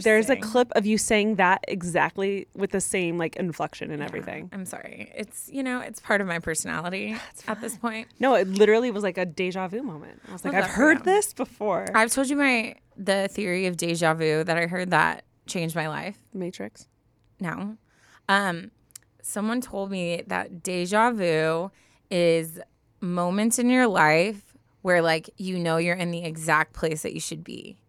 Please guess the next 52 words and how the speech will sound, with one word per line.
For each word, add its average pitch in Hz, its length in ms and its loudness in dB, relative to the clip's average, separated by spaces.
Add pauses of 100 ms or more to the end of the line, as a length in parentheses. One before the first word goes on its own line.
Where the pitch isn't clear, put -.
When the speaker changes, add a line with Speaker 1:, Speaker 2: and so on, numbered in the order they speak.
(180)
Speaker 2:
So, 220 400 2
like, 185 140 4
when 185 120 0
Speaker 1:
Mm. 180 40 -2
Speaker 2:
you 175 80 -4
have 165 280 4
one 180 120 2
of 180 80 2
those 175 180 0
moments, 170 560 -2
it's 165 240 -4
like 151 420 -4 (480)
Speaker 1:
I 262 80 0
love 277 260 -2
that. - 300 -6
Speaker 2:
just - 540 -6 (180)
the 202 140 -4
universe, 254 800 2 (180)
God, 190 540 4 (140)
<laughs> - 380 -16
whoever 185 360 6
you 175 140 -2
think, 180 460 -2 (240)
Speaker 1:
Telling 196 360 6
Speaker 2:
telling 185 40 6
you 175 60 8
Speaker 1:
us 165 440 2 (240)
Speaker 2:
you're 190 160 0
in 180 80 0
the 175 100 -2
exact 170 380 -2
place 170 240 -4
you 165 80 -4
should 175 160 -6
be. 165 160 -8 (260)
So - 140 0
Speaker 1:
I'm 214 40 6
Speaker 2:
then 247 140 6
it 285 40 6
Speaker 1:
supposed 226 140 6
to 208 60 0
be 226 60 2
Speaker 2:
changed 247 160 6
Speaker 1:
here. 190 120 6
Speaker 2:
from 170 80 4
being, 190 200 2
like, 147 260 -6 (240)
trippy 185 540 -2
and 160 120 -4
creepy 180 440 -2
to, 185 160 -4
like, 135 400 -4